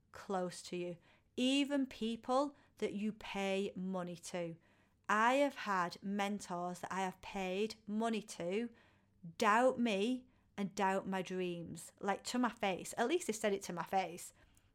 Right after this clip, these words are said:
I mean, they could have done it behind my back. But people will doubt your dreams. Like I said, people you pay, people that are family and friends, people will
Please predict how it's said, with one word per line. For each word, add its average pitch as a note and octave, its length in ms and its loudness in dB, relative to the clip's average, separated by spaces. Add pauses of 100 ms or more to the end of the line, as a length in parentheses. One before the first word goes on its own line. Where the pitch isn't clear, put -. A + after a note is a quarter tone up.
I G#3+ 60 0
mean, G3 340 4
they G3+ 80 0
could C#4+ 180 0
have - 100 0
done G#3+ 100 4
it G#3 80 -2
behind G3 300 6
my F3+ 40 -2
back. F#3 420 6 (840)
But - 240 4
people A#3 840 2
will G#3 260 2
doubt G3 380 0
your G3+ 80 0
dreams. F3+ 600 -4
Like G3 220 2
I G#3 60 -6
said, F3+ 200 -4
people G#3 380 -4
you F#3 120 -2
pay, F#3 560 0 (580)
people D#4 480 2
that B3 120 4
are - 60 -2
family B3+ 640 0
and F#3+ 140 -4
friends, G#3 640 0 (420)
people C4+ 540 2
will A#3 320 0